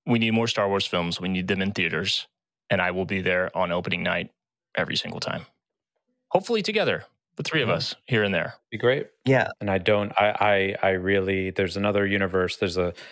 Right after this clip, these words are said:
Speaker 2: everything, everywhere, all at once, multiverse scenario where Solo did really well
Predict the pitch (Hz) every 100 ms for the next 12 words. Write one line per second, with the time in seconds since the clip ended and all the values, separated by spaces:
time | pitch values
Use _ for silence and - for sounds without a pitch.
0 | - 123 120 117 120 113 - 107 110 107
1 | 110 107 107 104 95 - 101 - 90 95
2 | 90 - 95 92 90 90 90 90 - 104
3 | 92 92 90 87 92 92 92 92 87 85